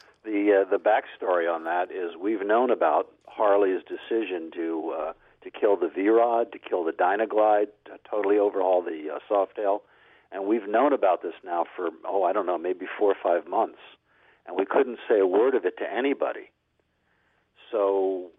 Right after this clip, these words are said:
you know, and in talking to their designers and their marketing people,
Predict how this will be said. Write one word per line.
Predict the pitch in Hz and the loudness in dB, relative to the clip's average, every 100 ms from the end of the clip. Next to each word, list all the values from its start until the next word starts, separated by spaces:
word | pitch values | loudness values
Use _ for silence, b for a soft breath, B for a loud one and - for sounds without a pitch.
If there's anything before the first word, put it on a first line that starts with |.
| - | -12
you | |
know, | 104 101 | -4 -4
and | 95 | -4
in | |
talking | 92 113 104 - 104 | -2 0 0 -4 -8
to | 92 | -4
their | 95 | -2
designers | 87 82 104 95 107 104 98 - | -4 -2 2 2 2 2 0 -4
and | 82 78 | -12 -8
their | 78 78 80 | -8 -8 -2
marketing | 95 120 214 92 | 0 0 -2 -8
people, | 95 85 - - | -8 -8 -8 -10